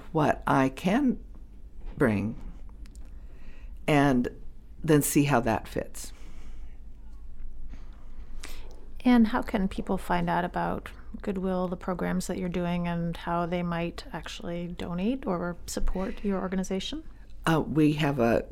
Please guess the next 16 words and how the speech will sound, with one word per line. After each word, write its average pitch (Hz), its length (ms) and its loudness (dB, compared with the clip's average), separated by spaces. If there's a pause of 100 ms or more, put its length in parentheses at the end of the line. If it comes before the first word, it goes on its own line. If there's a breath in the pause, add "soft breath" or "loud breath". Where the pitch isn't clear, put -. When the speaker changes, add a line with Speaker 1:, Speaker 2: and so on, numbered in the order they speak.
Speaker 1:
great 165 300 10
website 180 500 6
that - 180 4
tells 147 300 0
you 139 80 2
lots 135 380 0
of 160 120 2
information 151 840 2 (640 soft breath)
at, - 420 2
uh, 123 140 2
goodwill 151 400 6
N 123 160 6
N 135 160 6
E 143 140 4
dot 143 320 0
org, 135 420 2